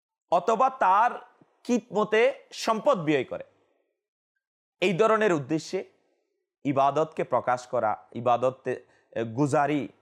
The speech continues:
না, আমি ইবাদত গুজার, এটা তুলে ধরা, তো এটা রিয়ার মধ্যে শামিল। হাকিমুল উম্মত হজরতে মৌলানা মুফতি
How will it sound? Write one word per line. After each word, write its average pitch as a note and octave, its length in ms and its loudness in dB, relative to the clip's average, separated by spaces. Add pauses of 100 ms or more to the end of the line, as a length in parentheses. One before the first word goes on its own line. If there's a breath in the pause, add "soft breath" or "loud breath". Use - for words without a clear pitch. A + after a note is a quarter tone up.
(120)
না, D3+ 200 -10 (240)
আমি F3 200 -2
ইবাদত C3+ 320 0
গুজার, G#2 460 -4
এটা C#3+ 300 -2 (840)
তুলে F3+ 220 2
ধরা, B2 320 0 (2000)
তো - 140 -14 (200)
এটা C3+ 380 -6 (320)
রিয়ার D#3+ 280 2
মধ্যে F3+ 240 -2
শামিল। D#3 320 -6 (1400)
হাকিমুল B3+ 420 -2
উম্মত A3+ 240 2 (120)
হজরতে G3+ 400 0
মৌলানা D#3+ 500 2 (800)
মুফতি F3 580 -2